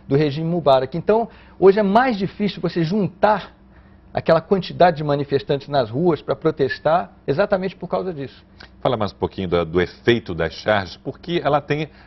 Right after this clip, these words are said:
Speaker 2: a particularidade de, de, de ser assimilada mais facilmente, um alcance ao mesmo tempo rápido também, né?
Speaker 1: É, ela tem, ela tem a capacidade de, de sintetizar,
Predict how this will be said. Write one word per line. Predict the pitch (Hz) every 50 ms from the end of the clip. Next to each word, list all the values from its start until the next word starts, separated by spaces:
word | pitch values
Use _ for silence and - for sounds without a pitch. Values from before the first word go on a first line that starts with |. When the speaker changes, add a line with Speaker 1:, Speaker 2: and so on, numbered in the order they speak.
| - -
Speaker 2:
a | 113 113
particularidade | - 139 123 - - - - - 120 113 107 90 85 95 107 123 131 123 135
de, | 123 135 139 127 - - - - -
de, | 120 113 101 -
de | - 95
ser | - - 120 110 - -
assimilada | 131 123 - - 190 175 156 120 120 131 135 135 117 92 90 82 - - - - - - - - -
mais | 95 107 123 135 139 139 131
facilmente, | - - 117 - - 127 107 95 101 120 139 147 - - 170
um | 165 170
alcance | 165 - - 151 156 156 - - 156 -
ao | 127 131
mesmo | 135 127 120 147 135
tempo | - - 135 135 -
rápido | - 131 120 107 - 90 80
também, | - 90 85 78 78 76
né? | 76 80 85 - - - - - - - - - - - - - - - - - - - -
Speaker 1:
É, | - 180 139
ela | 131 135 151 170
tem, | 170 - 196 202 214 226 226 - -
ela | 151 151 156
tem | - - 180
a | 170
capacidade | - 180 175 - 170 165 - 135 151 165 165 160 151
de, | 151 170 185 -
de | 123 127 143
sintetizar, | 143 - - - 233 220 - 202 190 - - 139 117 110 127 123 143 165 160